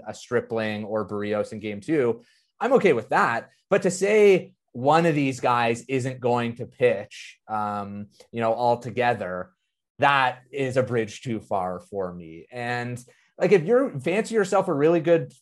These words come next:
ball club that can contend for a World Series and win a World Series, I understand it's preferable to have the three games at home,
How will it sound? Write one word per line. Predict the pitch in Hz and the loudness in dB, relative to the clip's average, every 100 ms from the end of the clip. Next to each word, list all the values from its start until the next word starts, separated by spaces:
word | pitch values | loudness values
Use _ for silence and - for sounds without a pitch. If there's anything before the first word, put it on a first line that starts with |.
| - | -8
ball | 117 139 165 | 2 4 4
club | - 113 113 | 4 0 2
that | 123 - | 0 -2
can | 120 | -10
contend | - 123 139 139 139 | -10 -8 -4 -4 0
for | 135 | 0
a | |
World | 117 127 123 | 4 4 2
Series | 123 139 123 | 0 -4 -4
and | 110 | -4
win | 117 135 | -4 -2
a | |
World | 120 123 117 | 2 2 2
Series, | 185 160 170 | 0 0 0
I | 196 | 0
understand | 214 - 160 139 | 0 -2 -2 -4
it's | - | -8
preferable | - 120 117 123 131 117 113 | -10 -4 -2 0 0 0 0
to | 117 | -2
have | 117 107 | -6 -6
the | 101 | -8
three | 107 113 | -10 -8
games | 107 110 101 | -6 -8 -8
at | 104 | -8
home, | 131 139 98 92 | -2 -2 -2 -8